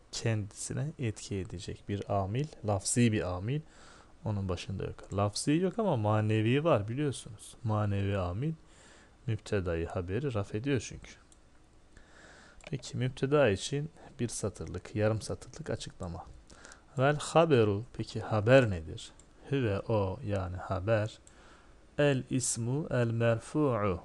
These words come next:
o da merfu bir isimdir. El müsnedu ileyhi, müsnedün ileyhtir. El müsnedu müsnettir yani dayandırılmıştır.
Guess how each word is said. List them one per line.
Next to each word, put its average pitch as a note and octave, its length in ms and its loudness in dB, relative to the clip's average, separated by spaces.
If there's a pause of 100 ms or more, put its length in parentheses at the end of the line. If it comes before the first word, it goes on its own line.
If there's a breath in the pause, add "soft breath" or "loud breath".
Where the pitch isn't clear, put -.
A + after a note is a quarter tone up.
o E3+ 140 -2
da F3 100 4
merfu G2 480 0
bir D2 80 -10
isimdir. - 640 -12 (1040 loud breath)
El A2+ 140 4
müsnedu A#2 520 -2
ileyhi, G2+ 720 2 (300)
müsnedün A2 540 -2
ileyhtir. G2 760 -4 (3250 loud breath)
El B2+ 200 6
müsnedu E3+ 420 -2
müsnettir C#3+ 760 -2
yani G2+ 280 2
dayandırılmıştır. G#2+ 1120 0